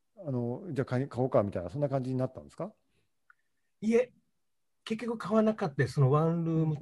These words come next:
Speaker 2: 投資の、
Speaker 1: うん。うん。
Speaker 2: おー、こう、あの、セミナーというか、出ま-、
Speaker 1: うん。
Speaker 2: 出たんですけども。
Speaker 1: あ、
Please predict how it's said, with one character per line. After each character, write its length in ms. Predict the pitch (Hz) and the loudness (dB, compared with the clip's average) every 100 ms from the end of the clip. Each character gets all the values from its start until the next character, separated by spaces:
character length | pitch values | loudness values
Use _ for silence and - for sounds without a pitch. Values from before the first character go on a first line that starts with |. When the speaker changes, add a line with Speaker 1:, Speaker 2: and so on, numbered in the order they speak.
| - | -6
Speaker 2:
投 140 | 156 | -2
資 200 | 135 - | -2 2
の、 320 | 123 107 92 92 | 2 2 -4 -4
Speaker 1:
う 40 | 120 | 0
ん。 40 | |
う 20 | |
ん。 40 | 113 | 2
Speaker 2:
お 720 | 107 104 - 101 98 95 - | 2 -2 -8 -12 -8 -8 -8
ー、 20 | |
こ 400 | - 139 135 135 | 6 8 8 4
う、 40 | - - | -10 -14
あ 160 | 120 104 | -8 -6
の、 340 | 98 95 90 85 | -4 -4 -6 -2
セ 120 | 139 | 4
ミ 120 | 127 | 4
ナ 140 | 127 120 | 4 2
ー 20 | |
と 80 | 107 | -2
い 60 | |
う 40 | 107 | -6
か、 220 | 95 - 110 | -10 -8 -2
出 100 | 123 | 2
ま-、 80 | |
Speaker 1:
う 40 | 139 | 2
ん。 180 | 110 - _ _ | -2 -10 _ _
Speaker 2:
出 100 | 131 | 0
た 100 | 139 | 2
ん 80 | 117 | 2
で 80 | 104 | 0
す 80 | - | -6
け 100 | 104 | -8
ど 80 | 101 | -4
も。 260 | 107 92 _ | -6 -6 _
Speaker 1:
あ、 120 | - | -10